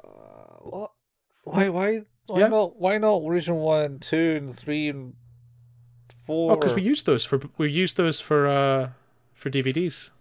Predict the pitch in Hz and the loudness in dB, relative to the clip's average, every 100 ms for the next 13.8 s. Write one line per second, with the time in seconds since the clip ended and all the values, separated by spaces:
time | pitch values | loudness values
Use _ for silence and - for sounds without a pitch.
0 | _ - 233 220 196 214 - 247 196 - | _ 0 2 2 2 0 0 -6 -8 -4
1 | 196 233 233 - - - - - - - | -2 -2 -6 -12 -20 -20 -20 -20 -18 -6
2 | 170 110 139 - 190 196 226 - - 226 | -4 -4 -14 -2 0 0 0 -2 2 0
3 | 190 196 - _ _ _ - - 277 226 | 0 -6 -8 _ _ _ -16 -2 2 0
4 | - - - - 247 226 175 107 - - | -2 -20 -20 -6 -4 -2 2 0 0 -12
5 | - - - 151 151 135 - 147 147 147 | -20 -10 6 8 8 6 2 6 6 8
6 | 139 135 202 214 214 170 143 143 139 131 | 8 10 12 12 12 6 6 8 8 8
7 | 127 120 113 120 117 120 120 117 110 98 | 6 4 2 0 0 0 0 2 2 2
8 | 113 95 107 - 90 - - _ _ _ | 0 2 -2 -2 -14 -16 -20 _ _ _
9 | _ _ _ _ _ - 160 202 160 143 | _ _ _ _ _ 0 4 4 4 2
10 | 127 - 123 139 - - 156 135 - - | 2 0 -2 -2 -2 -8 -4 -4 -4 -6
11 | 131 160 151 214 147 123 131 - - - | -2 -2 2 2 2 0 -2 0 0 2
12 | 156 170 151 139 190 165 165 196 139 110 | 2 0 -6 -4 2 4 4 4 6 4
13 | 120 110 107 104 113 131 139 98 | 0 -2 -2 -2 0 0 -2 -6